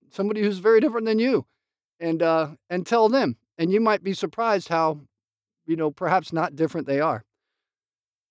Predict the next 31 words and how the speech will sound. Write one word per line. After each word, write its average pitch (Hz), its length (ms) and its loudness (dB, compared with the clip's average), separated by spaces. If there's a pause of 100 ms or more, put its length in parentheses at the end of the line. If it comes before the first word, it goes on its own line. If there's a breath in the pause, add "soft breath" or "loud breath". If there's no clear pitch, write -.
Here's 196 200 2
the 196 100 0
real 214 180 6
test. 240 380 0
You 156 60 -10
guys 175 240 -2
ready? 226 220 -2
The 156 180 -2
real 233 320 2
tests 208 360 -2
of 165 120 -6
the 170 80 -4
situation 175 760 -2
are 160 180 0
your 147 300 -2
own 247 540 4 (560)
willingness. 190 640 4
How 214 480 -2
much 208 320 -2
are 185 60 0
you 190 140 -4
willing 180 300 0
to 160 80 -4
keep 190 240 -12
this 175 160 -8
agreement 160 540 -2
to 147 80 -4
do 160 260 2
this? 131 340 -2 (520)
To 180 140 -2
confide, 208 960 0